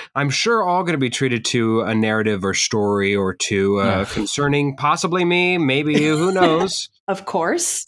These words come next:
Speaker 1: It, it could really go any way whenever bringing on my mother, uh, as we all know.
Speaker 3: <laughs>
Speaker 1: Uh, Hoffman, as m-, my mother would be my guest,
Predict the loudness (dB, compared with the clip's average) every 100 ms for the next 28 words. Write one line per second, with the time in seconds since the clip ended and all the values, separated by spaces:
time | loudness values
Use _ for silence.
0 | -4 -4 -2 -2 0 0 0 0 0 0
1 | 0 2 0 0 0 0 0 0 0 0
2 | 0 2 2 2 0 -2 0 0 0 0
3 | 0 0 -2 0 0 0 0 0 0 -2
4 | -2 0 2 2 2 -2 -8 -14 -14 -18
5 | -18 -8 -2 0 0 0 -2 0 0 -2
6 | -8 _ -4 -2 0 -2 -4 -6 -4 -2
7 | 0 0 0 0 0 0 2 2 0 -2
8 | -2 0 0 -2 -4 -8